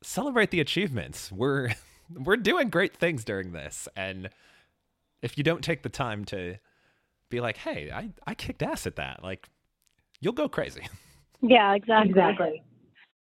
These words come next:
Speaker 2: <laughs>
Speaker 1: J C and Danny, thank you so much for taking the time to hop on and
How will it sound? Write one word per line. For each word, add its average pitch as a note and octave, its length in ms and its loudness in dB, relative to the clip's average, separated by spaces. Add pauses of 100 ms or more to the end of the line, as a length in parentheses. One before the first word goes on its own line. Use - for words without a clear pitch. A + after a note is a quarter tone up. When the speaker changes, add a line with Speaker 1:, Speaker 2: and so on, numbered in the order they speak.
(380)
Speaker 2:
<laughs> D#4 480 12 (560)
Speaker 1:
J E3+ 160 -6
C F#3 120 -4
and D#3 80 2
Danny, D3 220 2
thank E3 220 -4
you C#3+ 60 -4
so D3+ 160 -2
much C#3 420 -2
for G#2+ 540 -2 (180)
taking A2 240 -8
the G#2 60 -8
time G#2 400 -8
to G#2+ 140 -12
hop G#2+ 260 -8
on E3+ 400 -10
and A2 400 -6